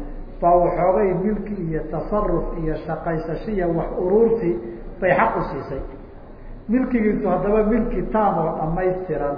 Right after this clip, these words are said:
ma aha. Waa milki shul ama shal ah. Haddii aad iska dhammaysana,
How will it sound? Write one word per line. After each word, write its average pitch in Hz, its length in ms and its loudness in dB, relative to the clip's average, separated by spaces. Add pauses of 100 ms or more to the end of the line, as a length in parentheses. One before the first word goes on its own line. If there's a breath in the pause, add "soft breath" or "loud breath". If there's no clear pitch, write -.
ma 151 100 -2
aha. 131 300 -2 (920 loud breath)
Waa 202 220 8
milki 254 460 2 (1000)
shul 247 300 -2
ama 175 220 4
shal 170 300 2
ah. - 120 -6 (800 loud breath)
Haddii 185 320 4
aad 226 140 8
iska - 260 2
dhammaysana, 190 920 2